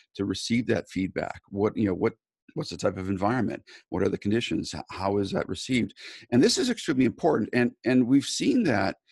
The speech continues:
in some of the research dealing with, um, feedback in, in, in, in other ways where,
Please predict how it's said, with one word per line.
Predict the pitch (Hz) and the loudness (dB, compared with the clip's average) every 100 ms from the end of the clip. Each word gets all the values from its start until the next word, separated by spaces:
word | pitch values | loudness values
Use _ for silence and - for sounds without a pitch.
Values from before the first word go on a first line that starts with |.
| - _ - | -20 _ -2
in | 113 110 | 0 2
some | - 135 | 2 2
of | 117 | 4
the | 101 | 2
research | 117 117 107 101 - | 0 -2 -4 -6 -6
dealing | 110 110 107 98 | -2 0 0 0
with, | 98 101 90 - - _ | 2 0 0 -6 -20 _
um, | 90 92 92 87 87 90 _ - - _ | -2 0 0 0 -2 -4 _ -18 -18 _
feedback | 123 117 110 107 107 | 0 2 2 2 2
in, | 107 104 104 - | 2 2 0 2
in, | 110 107 95 - | 4 4 2 0
in, | 110 101 - | 0 0 0
in | 104 101 | 0 2
other | 127 123 | 2 2
ways | 92 90 85 98 | 2 0 -4 -2
where, | 95 95 90 | 0 0 -2